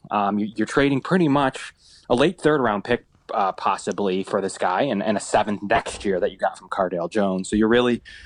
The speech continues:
you're really in good spirits with that trade. I mean, you're, you're getting really good value.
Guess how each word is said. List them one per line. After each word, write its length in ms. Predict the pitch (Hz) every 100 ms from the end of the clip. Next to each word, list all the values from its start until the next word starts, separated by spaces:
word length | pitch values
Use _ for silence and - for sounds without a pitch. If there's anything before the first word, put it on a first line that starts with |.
| - -
you're 100 | 147
really 160 | 175
in 60 | 151
good 160 | 120 113
spirits 480 | - 113 113 -
with 380 | 98 95 - - -
that 260 | 90 87 -
trade. 380 | - 87 92
I 40 | 92
mean, 160 | 95
you're, 100 | 95
you're 200 | 101 113
getting 220 | 110 123 104
really 200 | 110 107
good 220 | 107 -
value. 480 | 95 87 107 107